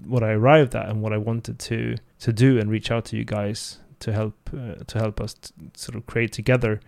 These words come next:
something not about sort of the paper played at the highest level, but rather the paper that we play. Because I also think that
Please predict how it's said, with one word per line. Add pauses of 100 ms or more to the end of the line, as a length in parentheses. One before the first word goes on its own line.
something
not
about
sort
of
the
paper
played
at
the
highest
level, (240)
but
rather
the
paper
that
we
play. (160)
Because
I
also
think
that